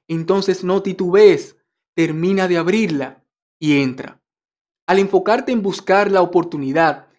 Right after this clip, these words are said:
en cada pérdida importante para ti, reducirás drásticamente la intensidad y la duración del dolor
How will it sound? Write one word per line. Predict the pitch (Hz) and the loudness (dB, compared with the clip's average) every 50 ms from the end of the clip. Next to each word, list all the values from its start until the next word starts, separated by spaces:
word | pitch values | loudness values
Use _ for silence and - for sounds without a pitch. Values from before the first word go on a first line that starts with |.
| _ _ _ _ | _ _ _ _
en | 165 151 151 143 | -4 -4 -4 -2
cada | 151 180 190 196 190 170 170 - | 0 2 2 4 2 0 -2 0
pérdida | - 208 208 190 175 180 175 165 | 2 4 4 4 2 0 -2 -4
importante | 160 160 151 - 143 143 - 175 180 180 180 170 165 | -4 -4 -6 -6 -8 -6 -4 -4 -4 -4 -4 -4 -6
para | - 151 139 135 139 | -6 -6 -6 -6 -6
ti, | - 190 160 147 - - _ _ _ _ _ _ | -4 -4 -4 -6 -8 -14 _ _ _ _ _ _
reducirás | - 190 202 190 190 175 - - 160 165 190 202 196 - - - _ _ _ _ - | 4 6 6 6 4 2 -4 0 2 4 4 4 2 -2 -8 -18 _ _ _ _ -4
drásticamente | 160 170 196 233 233 - - 220 180 - 165 160 180 202 202 185 180 156 | 0 2 2 2 2 -2 -6 -8 -4 -4 -2 0 0 0 0 0 -2 -2
la | 147 | -4
intensidad | 151 151 147 156 151 147 - 156 151 160 180 190 190 - - | -4 -4 -4 -6 -6 -8 -8 -4 0 2 2 2 0 -2 -4
y | 196 | -4
la | 175 170 | -2 -2
duración | 165 165 151 151 139 - - 175 180 185 180 | -2 -2 -2 -4 -4 -4 -2 0 0 0 2
del | 165 156 151 143 | 0 0 -2 -2
dolor | 147 151 151 165 180 185 185 | -2 0 2 4 4 4 2